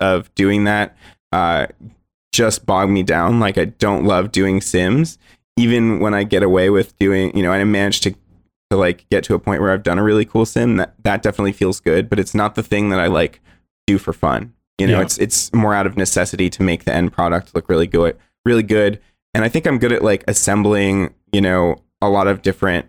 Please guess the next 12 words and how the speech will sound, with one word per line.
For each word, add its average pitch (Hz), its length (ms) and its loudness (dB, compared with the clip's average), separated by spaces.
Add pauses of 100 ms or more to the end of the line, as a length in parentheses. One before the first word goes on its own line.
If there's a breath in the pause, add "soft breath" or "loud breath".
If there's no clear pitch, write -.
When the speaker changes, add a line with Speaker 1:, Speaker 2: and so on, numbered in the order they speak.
(240)
Speaker 1:
assets 87 460 -2
together 90 640 0
and, 85 320 -2
and 82 160 -2
just, 101 180 -12 (400)
you 101 100 0
know, 78 300 0 (560 soft breath)
one 110 220 2
man 101 200 0
banding 98 360 2
it 98 240 0
and 92 240 0